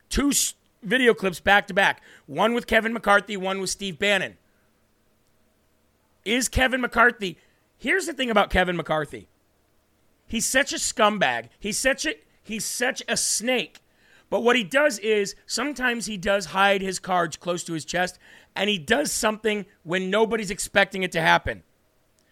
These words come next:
So I don't know if that's a Trump thing that he's doing, or if he's making it look like he doesn't want to show his hand to the other side and then got you at the last moment. I don't know. But I want you to listen to this, and then I want to play this video from Bannon,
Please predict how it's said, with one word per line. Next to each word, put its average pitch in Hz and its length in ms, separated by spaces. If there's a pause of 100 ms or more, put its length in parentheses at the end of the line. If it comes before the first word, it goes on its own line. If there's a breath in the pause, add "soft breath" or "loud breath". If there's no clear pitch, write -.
(240)
So - 240
I 214 100
don't 254 140
know 240 120
if 233 100
that's 220 180
a 190 60
Trump 214 480
thing 240 260
that 226 80
he's 220 140
doing, 226 480 (640)
or 202 120
if 190 60
he's 196 160
making 220 300
it 190 120
look 220 200
like 220 140
he 202 80
doesn't 214 200
want 208 120
to 185 60
show 214 180
his 185 100
hand 208 220
to 202 40
the 202 120
other 196 100
side 208 320
and 202 80
then 196 160 (280 loud breath)
got 202 280
you 208 40
at 190 80
the 185 60
last 190 260
moment. 208 340 (380 soft breath)
I 180 80
don't 254 280
know. 202 300 (540)
But 185 120
I - 20
want 240 220
you 269 80
to 262 40
listen 247 280
to 226 60
this, 202 200
and 196 80
then 202 80
I 208 60
want 202 180
to - 20
play 196 140
this 170 120
video 185 260
from 175 180
Bannon, 151 400